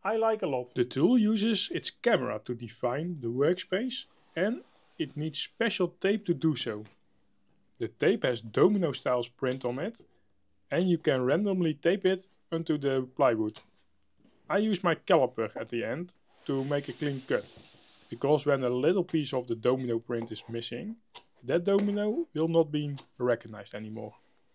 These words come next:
You need to start a new scan and move the tool slowly around, so the camera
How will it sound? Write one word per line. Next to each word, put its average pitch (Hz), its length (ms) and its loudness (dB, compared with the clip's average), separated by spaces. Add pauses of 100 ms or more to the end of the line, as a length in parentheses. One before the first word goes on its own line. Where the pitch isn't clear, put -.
(680)
You 131 100 -2
need 185 200 2
to 180 80 0
start 208 380 0
a 170 60 -2
new 160 160 4
scan 107 440 -4 (460)
and 180 280 0
move 147 220 -2
the - 160 -16
tool 180 280 6
slowly 208 500 2
around, 110 440 2 (480)
so 120 200 2
the 117 100 2
camera 165 560 2